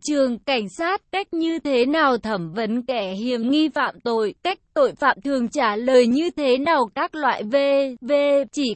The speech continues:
có điều không nghĩ tới. Sau khi học xong, hắn lại dùng áp dụng ở đợt bị thẩm vấn này làm thử nghiệm. Đinh Nhĩ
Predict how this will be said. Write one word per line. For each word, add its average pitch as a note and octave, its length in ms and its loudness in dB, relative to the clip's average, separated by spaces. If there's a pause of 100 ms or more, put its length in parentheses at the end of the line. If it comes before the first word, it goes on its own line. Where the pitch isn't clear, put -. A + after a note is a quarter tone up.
có A3+ 220 2
điều B3+ 300 -2
không C4+ 360 -4
nghĩ A3+ 340 -2
tới. A3+ 480 -2 (520)
Sau D#4+ 200 0
khi E4 300 -2
học C4 240 0
xong, D#4+ 600 -2
hắn B3 260 -6
lại C4+ 280 -4
dùng C4+ 280 -4
áp F4+ 220 2
dụng C#4 280 -6
ở G3+ 220 -4
đợt B3 280 -4
bị B3 300 -2
thẩm A3 280 -2
vấn A#3+ 320 0
này C#4+ 280 2
làm A#3 300 -2
thử C#4+ 260 -4
nghiệm. A#3 400 0
Đinh D4 340 -4
Nhĩ C4 220 -2